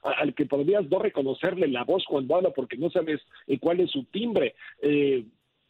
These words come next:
sí, es un tipo que, que te da el tipo, dicho con todo el respeto y este, sin, sin ningún, este, sin ni-, ninguna implicación peyorativa.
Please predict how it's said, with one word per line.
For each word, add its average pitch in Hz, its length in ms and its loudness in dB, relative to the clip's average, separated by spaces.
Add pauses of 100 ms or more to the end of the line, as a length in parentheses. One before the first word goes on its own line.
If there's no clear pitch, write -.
(540)
sí, 165 180 -2
es 175 160 0
un 165 140 -2
tipo 147 280 0
que, 127 200 0
que 123 100 -2
te 123 160 -4
da 139 240 2
el 180 160 0
tipo, 143 300 2
dicho 113 600 -4
con 131 140 -2
todo 123 140 0
el 151 80 0
respeto 135 480 0
y 110 180 -2
este, 101 400 -10 (320)
sin, 127 240 0
sin 127 140 0
ningún, 151 480 4 (100)
este, 110 640 0 (220)
sin 143 160 2
ni-, 147 220 2
ninguna 143 340 2
implicación 135 480 -2
peyorativa. 139 580 0